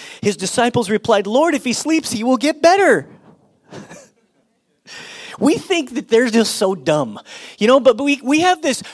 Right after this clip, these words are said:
we have something called chronological snobbery, right? Like, we think, the, the deal is, the problem is,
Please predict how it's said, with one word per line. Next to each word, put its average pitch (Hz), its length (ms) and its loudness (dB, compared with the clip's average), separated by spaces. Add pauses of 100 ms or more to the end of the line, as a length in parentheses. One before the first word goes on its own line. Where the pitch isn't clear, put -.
we 262 140 0
have 277 320 2
something 349 500 -2
called 233 320 0
chronological 233 800 -2
snobbery, 170 760 -4 (500)
right? 214 240 2 (140)
Like, 196 220 0
we 285 260 2
think, 269 480 -6 (180)
the, 220 240 -8
the 208 140 -6
deal 285 360 0
is, 160 240 -2
the 165 80 -12
problem 269 420 -8
is, 151 180 -8